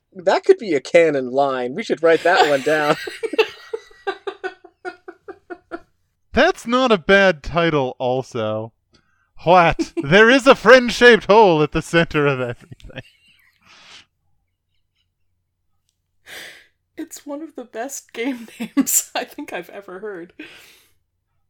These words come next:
Speaker 2: All right, that's the new
Speaker 1: <sighs>
Speaker 2: title.
Speaker 3: <laughs>
Speaker 2: okay, well, let's, let's think about the things that we still need to come up with. We need to come up with, like, a big old list of prompts.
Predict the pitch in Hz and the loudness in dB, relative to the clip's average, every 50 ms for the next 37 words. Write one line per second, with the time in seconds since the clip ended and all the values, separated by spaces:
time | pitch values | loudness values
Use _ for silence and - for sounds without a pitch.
0 | _ _ _ _ _ _ - 143 165 160 147 147 147 156 156 359 370 370 370 359 | _ _ _ _ _ _ -4 -2 0 2 2 2 0 0 -2 -4 -4 -2 0 0
1 | 147 - - - - 170 170 170 170 - - 175 156 139 135 127 135 131 131 _ | 0 -2 -2 -4 -8 -4 -2 -2 -2 -2 0 0 0 2 0 0 -2 -6 -8 _
2 | _ _ _ _ _ _ _ _ _ _ _ _ _ _ _ - - - _ - | _ _ _ _ _ _ _ _ _ _ _ _ _ _ _ -20 -20 -18 _ -14
3 | - - - - - _ - - 330 - - 349 - - - 392 - - - 440 | -14 -14 -14 -20 -20 _ -8 -8 -8 -4 -2 -4 -4 -2 -4 -10 -10 -10 -14 -16
4 | - - _ - 330 339 339 330 339 330 339 - _ _ _ _ _ _ - - | -16 -16 _ -18 -16 -14 -14 -14 -14 -16 -16 -18 _ _ _ _ _ _ -6 -4
5 | - - - 50 - - - - - - - - - - _ _ _ _ _ - | -2 0 0 0 -2 -2 -2 -4 -6 -8 -10 -12 -14 -18 _ _ _ _ _ -2
6 | 214 196 - 175 147 135 156 196 247 277 269 320 392 392 - - - _ 226 233 | -2 -2 0 0 -2 0 0 -2 -2 -2 0 0 0 0 -2 -6 -20 _ -8 -2
7 | 226 240 302 - - - - - 247 247 233 240 196 214 202 185 - 190 170 - | -2 -2 -2 -2 -8 -12 -8 -6 -6 -6 -6 -4 -2 -2 -2 -2 -4 -6 -8 -4
8 | - 175 175 170 170 156 - - 143 147 - - 147 143 143 143 139 131 _ _ | -4 -4 -4 -6 -10 -8 -4 -4 -4 -4 -4 -8 -10 -8 -8 -8 -10 -12 _ _
9 | - - - - - 185 190 185 185 175 160 151 147 147 143 131 - - - - | -20 -20 -12 -4 0 2 4 4 2 0 -2 -6 -6 -6 -6 -8 -10 -18 -16 -14
10 | 135 - - - 139 127 117 110 107 - - - - 60 - - - - 147 165 | -14 -14 -10 -8 -6 -6 -6 -6 -10 -10 -12 -14 -16 -14 -16 -16 -14 -12 -8 -6
11 | 185 214 196 233 - 226 202 185 180 175 - 170 165 151 - _ _ _ _ _ | -6 -6 -6 -6 -4 -4 -2 -2 -4 -4 -4 -6 -6 -6 -10 _ _ _ _ _
12 | - 143 139 127 147 127 - 139 131 143 151 151 151 147 151 160 - - - 208 | -8 -8 -6 -8 -8 -8 -6 -6 -4 -4 -6 -6 -6 -6 -8 -8 -8 -10 -14 -10
13 | - - 247 143 95 - - - _ - - - - _ | -6 -4 -4 -4 -6 -10 -20 -20 _ -20 -20 -20 -20 _